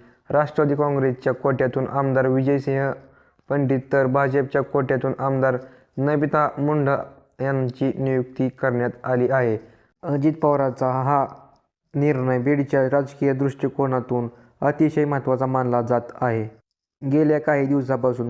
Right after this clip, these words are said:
मंत्री धनंजय मुंडे यांच्या नावावर सातत्याने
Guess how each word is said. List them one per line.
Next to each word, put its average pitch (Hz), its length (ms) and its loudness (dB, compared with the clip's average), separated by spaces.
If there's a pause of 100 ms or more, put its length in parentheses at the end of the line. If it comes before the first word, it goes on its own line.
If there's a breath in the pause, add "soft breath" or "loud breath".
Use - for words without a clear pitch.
मंत्री 135 340 0
धनंजय 139 460 2
मुंडे 131 480 0 (140)
यांच्या 131 280 0
नावावर 120 440 0
सातत्याने 143 680 0